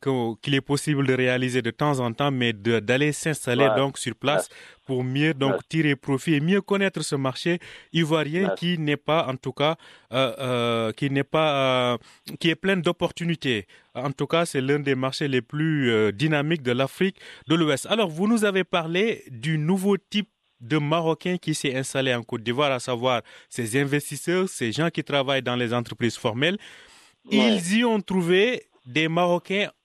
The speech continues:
Speaker 1: anciennement établis en Côte d'Ivoire et,
Speaker 2: Ouais.
Speaker 1: euh, à qui on associait ou auxquels on associait aux petits commerçants.
Speaker 2: Oui, ils sont venus, ils ont trouvé plein de, de, de personnes. Parce que ici, là, avant, là,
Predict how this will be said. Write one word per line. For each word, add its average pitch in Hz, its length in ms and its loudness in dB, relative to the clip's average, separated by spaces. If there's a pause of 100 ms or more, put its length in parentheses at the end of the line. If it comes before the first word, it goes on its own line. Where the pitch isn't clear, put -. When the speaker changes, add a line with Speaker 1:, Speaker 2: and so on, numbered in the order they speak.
(120)
Speaker 1:
anciennement 185 760 2
établis 147 640 -2
en 147 140 -2
Côte 135 200 -2
d'Ivoire 139 460 0 (300)
et, 143 520 0
Speaker 2:
Ouais. 104 140 -2 (100)
Speaker 1:
euh, - 120 -8 (100)
à 160 140 0
qui 214 180 -2
on 185 200 2
associait 175 640 0
ou 170 260 2
auxquels 185 400 0 (240)
on 151 160 0
associait 175 420 0
aux 156 140 0
petits 180 260 0
commerçants. 135 520 -2 (300)
Speaker 2:
Oui, 220 180 2
ils 160 40 -6
sont 208 160 -2
venus, 202 320 -2
ils 180 80 -2
ont 185 100 0
trouvé 175 280 -2 (120)
plein 196 220 0
de, 147 240 2
de, 131 200 0
de 120 120 -6
personnes. 131 460 -2
Parce 175 160 -2
que 208 80 0
ici, 202 260 -2
là, 165 200 4
avant, 151 240 -2
là, 147 220 2